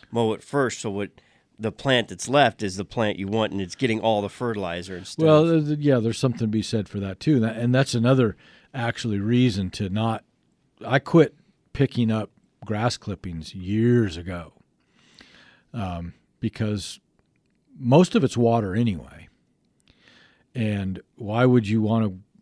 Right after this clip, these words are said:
Speaker 2: have those nu-, you know, you're cutting off a plant and there's nutrients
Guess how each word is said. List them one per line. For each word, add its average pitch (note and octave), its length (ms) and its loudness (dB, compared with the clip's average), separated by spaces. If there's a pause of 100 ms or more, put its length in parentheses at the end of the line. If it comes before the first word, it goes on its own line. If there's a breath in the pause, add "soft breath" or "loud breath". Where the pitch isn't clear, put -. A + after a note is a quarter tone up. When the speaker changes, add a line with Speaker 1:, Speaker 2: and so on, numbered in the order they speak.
(120)
Speaker 2:
have G#2+ 280 -4
those G2 220 -6
nu-, A2+ 240 2 (140)
you A2+ 180 0
know, G2 160 -6
you're A2 260 -6
cutting C3 400 2
off B2+ 380 2 (120)
a G#2 80 -10
plant A2+ 380 -6
and G#2+ 160 -4
there's G2+ 160 -4
nutrients A#2 720 -2